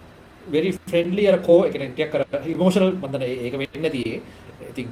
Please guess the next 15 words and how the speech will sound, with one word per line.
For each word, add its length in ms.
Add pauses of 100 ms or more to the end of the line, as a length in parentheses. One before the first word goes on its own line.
(200)
ඒක, 300 (160)
ඒක 140
අපිට 240
ලොකුවට 380
බලපෑමක් 500
කරන්න 280
නැහැ. 100
මොකද 100
අපි 140
මොකද්ද 240
වෙන්නේ 240
කියලා 160
දන්න 160 (680)
නිසා. 220
නමුත් 200